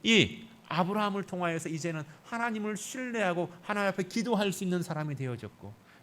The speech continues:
그리고 자기의 사명을 놓고서도 하나님 앞에 기도하면서 무엇을 구하는 거예요? 순조롭게. 예. 이게 뭘까요? 순조롭게. 순조롭게라는 단어가 바로 형통함이라는 것입니다. 형통함. 예.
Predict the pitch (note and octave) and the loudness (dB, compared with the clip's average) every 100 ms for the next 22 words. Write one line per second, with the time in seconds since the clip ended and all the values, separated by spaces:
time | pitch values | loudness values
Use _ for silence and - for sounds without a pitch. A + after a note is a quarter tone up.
0 | - D#3 D#3 D#3+ D#3+ - - D3+ D#3+ A3+ | -8 -4 -2 -2 -6 -16 -6 -4 0 2
1 | A#3 A#3 - A3 G#3+ G3+ F#3+ E3 E3 D#3 | 2 0 -2 -2 -2 0 -2 -2 -4 -6
2 | D3+ E3 C#3+ - - F#3 F3 F#3 F#3 G3+ | -2 -4 -4 -6 -2 0 2 0 0 0
3 | A3 F#3 E3 C#3+ C#3 - - D#3+ F#3+ G#3 | 2 2 -2 -4 -6 -8 -2 2 4 4
4 | F#3 E3 C3+ B2+ B2 A#2 G#2+ G#2+ D#3+ - | 2 -2 -4 -6 -6 -8 -8 -6 -8 -10
5 | - - - - - - - C#4+ C#4 C4 | -20 -20 -20 -20 -16 -12 -10 -8 -6 -6
6 | A#3+ G#3 C#3 - - F#2+ - - - - | -2 -2 -2 -6 -14 -14 -18 -20 -20 -20
7 | G2+ G2+ - - - E3+ E3+ F3 B2 A#2+ | -20 -20 -20 -20 -10 -4 -2 0 -2 -4
8 | B2 A2+ A2+ G3 F#3 F3+ D#3 G#2 - - | -6 -8 -8 -8 -6 -4 -6 -8 -16 -20
9 | - - - - - - - - - A#3 | -20 -20 -20 -20 -20 -20 -20 -18 -12 -8
10 | A#3 A3+ G#3 A3 F#3+ F3+ E3+ D#3 B2+ B2 | -4 -2 -2 -2 -2 0 -2 -8 -8 -8
11 | B2+ B2 - G2+ D3 - - - - A#3 | -6 -8 -8 -8 -8 -10 -20 -20 -14 -10
12 | A#3+ A#3 A#3 F#3 D3 C#3 A#2+ G#2 G#2 G2 | -10 -8 -8 -8 -8 -10 -10 -14 -16 -18
13 | - F#2+ F#2+ - D3+ D3 - G2+ F2 - | -20 -18 -18 -10 -8 -8 -10 -14 -16 -20
14 | - - - - | -20 -20 -20 -20